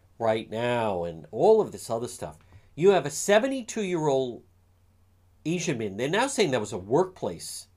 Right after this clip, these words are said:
inc-, rage, rage that happened on Saturday night that shot and killed, I think it was ele-, it's eleven people now.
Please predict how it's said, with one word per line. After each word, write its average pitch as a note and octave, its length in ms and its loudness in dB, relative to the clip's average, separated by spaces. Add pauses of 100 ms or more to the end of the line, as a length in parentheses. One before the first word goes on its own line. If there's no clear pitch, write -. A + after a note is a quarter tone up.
(160)
inc-, F#2 400 -12
rage, G#2+ 500 -8 (220)
rage F#2 600 -10 (420)
that A#2 160 -4
happened C3 400 -2
on F#2 100 -6
Saturday C#3 340 2
night B2 260 -4
that F2+ 160 -12 (280)
shot F#3+ 520 4 (640)
and A2+ 200 -12
killed, D3+ 500 -2
I A#2 60 -8
think A3 160 -6
it B3+ 40 -6
was F3 120 -4
ele-, G#2 200 -2
it's - 260 0
eleven D3 400 4
people E2 380 -16
now. D2 300 -20